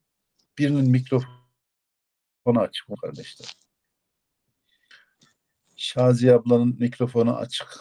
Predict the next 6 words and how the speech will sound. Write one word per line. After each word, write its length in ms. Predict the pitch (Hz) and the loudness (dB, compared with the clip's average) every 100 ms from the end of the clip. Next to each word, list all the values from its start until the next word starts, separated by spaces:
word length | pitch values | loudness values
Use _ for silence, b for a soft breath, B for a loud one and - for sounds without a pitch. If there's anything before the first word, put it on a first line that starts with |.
| - | -20
Şaziye 460 | - 117 117 120 117 | 0 4 4 4 2
abla, 220 | 98 98 | 2 -2
kapatır 420 | - 113 120 - | 0 0 0 -2
mısın? 360 | 82 - - _ - | -16 -16 -20 _ -18
Hı. 60 | 123 _ _ _ _ _ _ _ _ - _ _ _ _ _ _ _ _ _ _ _ _ _ _ _ _ | -18 _ _ _ _ _ _ _ _ -20 _ _ _ _ _ _ _ _ _ _ _ _ _ _ _ _
Evet. 420 | 143 127 - _ | 0 0 -6 _